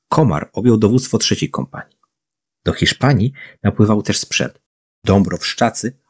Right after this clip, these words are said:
otrzymali nowe C K M Maxim oraz karabiny Mosin. Szerokim strumieniem napływali też instruktorzy. Nie należy mieć wątpliwości, iż znaczna część z owych instruktorów raportowała bezpośrednio do Moskwy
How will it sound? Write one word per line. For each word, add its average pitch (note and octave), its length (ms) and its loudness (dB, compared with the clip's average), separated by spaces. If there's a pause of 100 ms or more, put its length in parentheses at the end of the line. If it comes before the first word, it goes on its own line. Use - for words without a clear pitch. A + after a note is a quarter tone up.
otrzymali G2 560 2
nowe A2 280 2
C - 160 -2
K - 160 -2
M F#2+ 180 2
Maxim F#2+ 380 -2 (220)
oraz G#2 220 0
karabiny F#2+ 480 0
Mosin. D2+ 380 -4 (480)
Szerokim A2 520 2
strumieniem G2+ 520 2
napływali G2+ 400 2
też - 260 -8
instruktorzy. - 640 -4 (400)
Nie F#2+ 280 6
należy F2+ 440 4
mieć E2+ 200 0
wątpliwości, D#2 640 -4 (420)
iż E2 200 -2
znaczna G2+ 420 2
część G2+ 280 2
z - 100 -4
owych D#2+ 200 -6
instruktorów - 800 -2 (360)
raportowała B2 520 0
bezpośrednio A2 560 0
do A2 140 4
Moskwy - 480 2